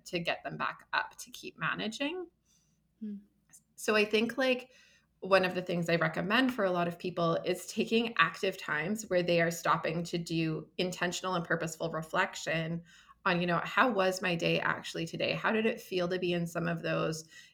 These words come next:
Speaker 1: interactions or decision-making moments, some of these different pieces? That can be really valuable. It's,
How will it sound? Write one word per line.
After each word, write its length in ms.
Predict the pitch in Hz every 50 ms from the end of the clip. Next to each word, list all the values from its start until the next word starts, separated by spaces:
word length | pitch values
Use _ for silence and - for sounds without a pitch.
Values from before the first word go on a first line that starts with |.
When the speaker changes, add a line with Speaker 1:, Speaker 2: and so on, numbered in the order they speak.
| _ -
Speaker 1:
interactions 960 | 175 165 - 160 - - - 220 226 220 - - - 202 196 190 185 185 170
or 80 | 170 151
decision-making 800 | 156 151 156 - 190 220 208 208 208 202 196 190 - 196 185 175
moments, 720 | 170 165 165 165 165 165 165 165 165 165 160 160 160 160 -
some 240 | - - 165 175
of 140 | 196 202 196
these 200 | 208 196 185 170
different 340 | - 165 165 156 151 - 226
pieces? 800 | - - 226 240 - - - 165 165 165 165 165 165 160 - _ _ - - - - - - _ _ _ _ -
That 240 | 214 226 226 -
can 80 | - 294
be 60 | 285
really 260 | 269 247 240 247 233
valuable. 640 | 208 175 170 156 151 165 170 196 202 196 202 202 202
It's, 240 | 190 175 185 -